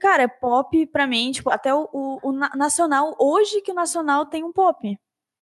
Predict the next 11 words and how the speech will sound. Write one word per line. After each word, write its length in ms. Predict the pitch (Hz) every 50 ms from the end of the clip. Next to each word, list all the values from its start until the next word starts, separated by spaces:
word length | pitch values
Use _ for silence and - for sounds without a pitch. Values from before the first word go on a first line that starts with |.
| _ _ -
Tá 120 | - 254 247
ficando 280 | - - 277 262 269 247
mais 180 | 247 247 254
decente, 520 | 247 277 269 269 294 262 240 226 214 - 220
assim, 240 | 214 - 226 208
porque 200 | 208 247 254 -
a 60 | 277 269
gente 240 | 254 285 277 -
considera 560 | - - 302 277 - 262 247 262 269 277 - -
Ivete 540 | 262 240 214 233 247 277 285 - - - _
pop. 400 | - 208 180 185 - - 185 185